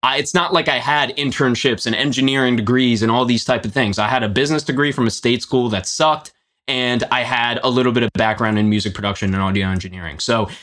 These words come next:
you're in a little bit of an opposite position here. And so I would say build your shit on the side. You might not even like doing it. Most likely, most likely, according to the numbers, it's never, it's not gonna turn any, into anything bigger, just according to the fact that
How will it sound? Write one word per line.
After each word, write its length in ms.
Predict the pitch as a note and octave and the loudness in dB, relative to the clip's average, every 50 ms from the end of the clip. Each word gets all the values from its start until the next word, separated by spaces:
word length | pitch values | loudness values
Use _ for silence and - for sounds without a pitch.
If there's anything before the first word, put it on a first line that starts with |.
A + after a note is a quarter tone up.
| - - | -4 0
you're 200 | B2 D3 F3+ G3 | 2 2 4 4
in 60 | G3 | 4
a 60 | F#3 | 2
little 200 | E3+ E3+ E3 E3 | 2 2 2 2
bit 120 | D#3 E3 C#3+ | 2 2 2
of 60 | C3+ | 2
an 80 | B2+ | 2
opposite 440 | B2 B2 B2 A#2 - A2 - A2 F2+ | 2 2 2 0 -2 -2 -2 -4 -4
position 480 | - G2 F#2 G#2 B2 C3+ - - C#3+ C#3 | -4 -4 -2 0 0 0 0 0 0 0
here. 340 | C#3+ D3+ D3 C#3 C#3 C3+ - - - _ - | 2 2 0 0 -2 -4 -8 -14 -16 _ -4
And 100 | B2+ A#2+ | -2 0
so 160 | - B2 A#2+ | 0 0 2
I 160 | - C3 C3 | 2 2 2
would 160 | C3+ C#3 C3+ A#2 | 2 0 -2 -2
say 320 | - C#3+ C3+ B2 A#2+ G#2+ | 0 0 0 2 0 -2
build 480 | - - A2+ F#2+ B2+ C3 D3 E3+ E3 D#3 | -4 -8 -4 0 2 2 2 2 2 0
your 140 | D3 C#3 | 0 -2
shit 240 | - - - C3 A#2+ | 0 0 0 0 2
on 120 | A2+ G#2+ G2+ | 2 0 0
the 60 | F#2+ | -2
side. 580 | - - - C#3 C#3 C#3 C3 B2+ B2 A#2 G#2+ - | -4 -2 0 0 2 2 2 2 0 -2 -4 -2
You 100 | A#2 A#2+ | 2 2
might 240 | A#2 A#2 B2 C3+ B2+ | 4 4 2 0 0
not 220 | B2 B2 B2 B2 | 0 0 2 2
even 180 | A#2 A2 A2 G#2+ | 2 2 2 0
like 240 | G#2 G2+ F#2+ - G#2 | 0 0 -2 -2 0
doing 280 | G2+ A#2+ A#2+ A#2 A2+ | 0 2 2 2 2
it. 180 | A2+ A2 G#2+ - - - _ | 2 0 -2 -4 -10 -8 _
Most 260 | - A#2+ A#2+ G#2+ - | 0 0 0 0 0
likely, 540 | A#2+ B2+ B2+ A#2+ C3 B2 A#2+ A#2 A2 G#2+ - - _ _ - | 0 0 0 0 2 2 2 2 2 0 -4 -12 _ _ 0
most 240 | C#3 E3 G3 F#3+ F3 | 0 2 2 2 2
likely, 480 | F#3 F#3 F3+ E3+ D3+ C3+ B2+ G#2 - - | 0 0 2 0 0 0 0 -2 -4 -4
according 320 | A#2+ C3+ - D3 C#3+ C3+ C3 | -4 -2 0 0 2 2 2
to 80 | B2+ | 2
the 80 | A#2+ A#2 | 2 2
numbers, 320 | A#2+ A#2+ A#2+ A#2+ A#2 G#2 | 2 2 2 2 2 0
it's 160 | A2+ G2 - A#2 | -2 -2 0 0
never, 240 | A2 A2 G2+ A#2 - | 0 0 0 0 -2
it's 160 | A#2 A2 - | -2 -2 0
not 220 | A#2+ A#2+ A#2+ A#2+ | 2 2 2 2
gonna 160 | - A#2+ A2+ G2+ | 0 0 -2 0
turn 200 | - A#2 A2 G#2+ | 0 0 0 0
any, 240 | G#2 G#2+ A2 G#2 - - _ | 0 0 -2 -2 -4 -10 _
into 280 | - A#2 A#2 A#2+ C3+ B2+ | -4 -2 -2 0 0 0
anything 420 | B2 C3 C3+ B2 - B2+ A2+ G2+ | 0 0 0 0 0 0 0 2
bigger, 260 | G#2 A2+ G#2+ C3 C3 | 2 2 2 2 2
just 160 | A2+ A2+ G#2 - | 0 0 -2 -2
according 540 | A2+ - - A#2+ A#2 A2+ A2 A2 G#2 G2 - - _ _ - | -4 -2 0 0 2 2 2 0 0 -2 -6 -14 _ _ -2
to 60 | C#3+ | -2
the 80 | B2 A2 | -2 0
fact 280 | - - A#2+ A2 - | 0 0 -2 -2 0
that 320 | - A2 G#2 - - - | -2 -2 -2 -4 -6 -12